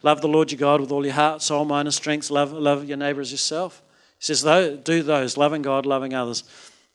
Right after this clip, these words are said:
Later he will say, "A new command I give you, love one another. As I have loved you,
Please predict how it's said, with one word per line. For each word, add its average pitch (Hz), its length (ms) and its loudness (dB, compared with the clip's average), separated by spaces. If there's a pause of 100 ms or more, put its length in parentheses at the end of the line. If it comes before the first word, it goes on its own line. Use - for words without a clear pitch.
Later 196 360 6
he 151 100 6
will 143 100 4
say, 143 380 2 (400)
"A 160 120 -2
new 175 360 2
command 135 540 -2
I 117 80 0
give 117 280 -6
you, 123 260 -2 (520)
love 185 460 0
one 160 200 0
another. 120 400 -6 (340)
As 202 360 2
I 180 260 0
have 165 380 -4
loved 160 420 0
you, 131 300 -4